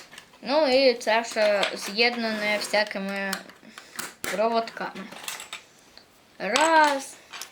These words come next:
Так, з'єднано. Два.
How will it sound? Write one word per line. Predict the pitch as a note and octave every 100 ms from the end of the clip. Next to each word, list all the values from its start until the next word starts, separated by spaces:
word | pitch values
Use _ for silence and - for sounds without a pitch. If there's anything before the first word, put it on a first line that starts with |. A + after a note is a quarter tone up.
| - - - - - _ _ _ _ - - _ _ _ - - - A3
Так, | - A3+ A3 G#3 - - _ _
з'єднано. | A3+ A3 G#3+ A3 G#3 G3+ G3 G3 G#3 - - - - - - - - - - _ _ _ _ _ _ G#3
Два. | A3 B3+ D4+ D#4+ D4+ C4+